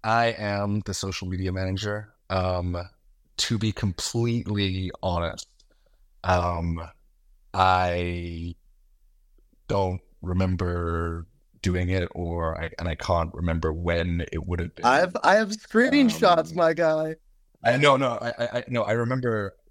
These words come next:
Speaker 1: the whole debacle. Don't worry. <laughs> Um, I, I, I, I remember it very, very vividly. Um, I just don't remember when I had personally done it, but I am the social media manager, so I,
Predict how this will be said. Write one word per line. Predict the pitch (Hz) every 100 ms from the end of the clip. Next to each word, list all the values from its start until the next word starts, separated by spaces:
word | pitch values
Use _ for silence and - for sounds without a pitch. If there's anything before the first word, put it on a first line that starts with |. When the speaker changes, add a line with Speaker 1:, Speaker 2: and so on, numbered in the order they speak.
| _
Speaker 1:
the | 92 95
whole | 98 87
debacle. | 82 87 85 80
Don't | 80 82
worry. | 82 80 87 -
<laughs> |
Um, | 104 101 - 143 101 92 -
I, | 95 95
I, | 92 90 87
I, | 87 82 87 -
I | 95
remember | 87 87 98 87
it | 85
very, | 90 87
very | 87 82
vividly. | 82 90 85 85 85 - _ _ _ -
Um, | 92 90 82
I | 107
just | 101
don't | 101
remember | 98 95 90
when | 85 82
I | 87 87 87 -
had | 85 -
personally | 82 - 78
done | 80
it, | 80
but | - 85
I | 110
am |
the | 104
social | 110 92 92
media | 85
manager, | 87 85 92
so | 95 90
I, | 82 85